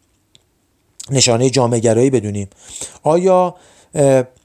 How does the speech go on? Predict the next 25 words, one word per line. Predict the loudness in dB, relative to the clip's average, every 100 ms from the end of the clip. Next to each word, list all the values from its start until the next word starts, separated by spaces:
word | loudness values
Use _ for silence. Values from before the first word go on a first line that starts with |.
| _ _ _ _ _ _
شکلی | -2 0 0 -2 -2 0
از | 0
همکاری | -2 -4 -6 -6 -2 0 0 -2 -6 -10 _ _
برای | -2 0 0 0
سوشیالیتی | -4 -8 -8 -4 -4 -4 -2
یا | -2
جامعه | 0 -2 -2
گرایی | -2 0 0 0
ضروریه | 0 -2 -4 -6 -4 -2 -2 -4 -12 _
یا | -2 0
نه؟ | -2 -6 -10 _ -20 -20 _
اینجا | -6 0 0 -2 _ _
دو | -2
دسته | 0 0 -4 -8
می‌شن، | -14 -10
یه | -4 -2
عده | -2
می‌گن | -6 -6
همکاری | -4 -6 -4 -2
ضروریه، | 0 0 -2 -4 -2
یه |
عده | -2 -4
می‌گن | -6 -4 -2
نیستن، | -2 -2 -4 -14 _ _ _ -2
نیستش. | 0 0 -4 -12